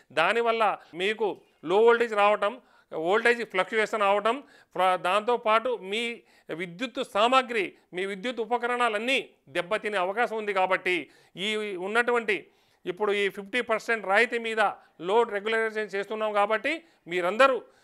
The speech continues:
దీన్ని ప్రాపర్గా యుటిలైజ్ చేసుకోవాలని మనసారా కోరుకుంటున్నా. మాకు విద్యుత్తులో అంతరాయం ఏర్పడినా ఈ రాయితీల గురించి లోడ్ రెగ్యులరైజేషన్ విషయంలో మాకున్న సందేహాలని నివృత్తి చేసుకోవాలంటే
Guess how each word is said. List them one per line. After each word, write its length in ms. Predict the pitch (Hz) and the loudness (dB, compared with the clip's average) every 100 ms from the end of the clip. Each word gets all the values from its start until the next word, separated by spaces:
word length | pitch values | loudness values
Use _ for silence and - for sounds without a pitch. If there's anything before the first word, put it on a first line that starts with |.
| _ - | _ -4
దీన్ని 340 | 196 214 202 196 - | -2 -2 -4 -6 -4
ప్రాపర్గా 420 | 170 185 208 208 | 2 2 2 -2
యుటిలైజ్ 380 | 208 180 196 196 | -2 -2 -6 -6
చేసుకోవాలని 420 | 185 170 185 185 | -8 -4 -6 -4
మనసారా 360 | 190 170 160 165 | -8 -6 -4 -4
కోరుకుంటున్నా. 720 | 160 143 139 127 131 151 131 101 _ _ _ _ _ _ | -4 -8 -10 -14 -6 -4 -4 -8 _ _ _ _ _ _
మాకు 300 | 151 185 208 | 4 6 4
విద్యుత్తులో 1700 | 190 180 180 247 - 254 208 - _ _ _ _ 165 165 208 170 123 _ _ | -4 -8 -6 -6 -4 -4 -4 -6 _ _ _ _ -10 0 2 2 -2 _ _
అంతరాయం 460 | 143 156 190 202 208 | -6 -2 2 4 4
ఏర్పడినా 600 | 160 170 190 196 226 254 - _ _ _ | 0 0 0 4 4 2 -4 _ _ _
ఈ 120 | 185 | -2
రాయితీల 480 | 170 170 196 254 277 | 4 6 6 4 0
గురించి 640 | 247 233 214 214 214 233 - | -2 -4 -6 -4 -6 -6 -8
లోడ్ 360 | 156 196 247 247 | -2 4 4 4
రెగ్యులరైజేషన్ 800 | 196 185 233 240 233 220 214 214 | -2 -2 2 2 2 -2 -2 -6
విషయంలో 560 | 190 196 190 202 247 185 | -6 -6 -2 -2 -2 -2
మాకున్న 440 | 185 180 196 208 | -4 -4 -4 -4
సందేహాలని 760 | - 180 208 247 226 226 208 135 _ _ _ _ _ _ | -2 -4 2 4 4 4 -2 -8 _ _ _ _ _ _
నివృత్తి 380 | 180 254 320 302 | -4 -2 -2 -2
చేసుకోవాలంటే 960 | 247 226 220 208 196 196 196 269 - | -2 -4 -2 0 0 0 -2 -4 -4